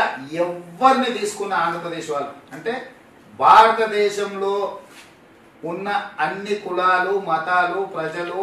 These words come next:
ప్రాంతాలకు సంబంధించిన వాళ్ళు అందరూ కూడా అక్కడ నివసిస్తున్నారు. ఆ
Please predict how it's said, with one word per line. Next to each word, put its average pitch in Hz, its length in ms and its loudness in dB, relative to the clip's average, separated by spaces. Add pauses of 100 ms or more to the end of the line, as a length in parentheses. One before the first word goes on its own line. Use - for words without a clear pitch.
(120)
ప్రాంతాలకు 180 560 0
సంబంధించిన 165 520 -6
వాళ్ళు 160 200 -2
అందరూ 247 540 0
కూడా 214 180 0
అక్కడ 190 160 -6 (100)
నివసిస్తున్నారు. 151 760 -6 (1040)
ఆ 190 120 8